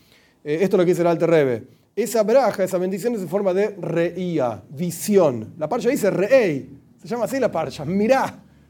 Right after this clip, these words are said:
dice Dios. "Mirá, te estoy dando hoy bendición".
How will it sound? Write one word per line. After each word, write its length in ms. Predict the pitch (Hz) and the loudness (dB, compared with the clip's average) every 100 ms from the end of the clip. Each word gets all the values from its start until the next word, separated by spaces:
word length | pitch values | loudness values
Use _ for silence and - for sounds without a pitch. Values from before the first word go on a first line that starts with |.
| - | -16
dice 200 | 147 151 | -8 -4
Dios. 320 | 135 110 - | -4 -4 -10
"Mirá, 580 | 143 196 311 285 220 277 - _ _ | -2 2 6 6 4 -2 -8 _ _
te 100 | 151 | -8
estoy 200 | 190 180 | 0 2
dando 260 | 214 240 | 2 2
hoy 220 | 285 285 285 | 4 4 4
bendición". 680 | 240 220 - 151 120 101 | 0 -2 -2 -2 -2 -6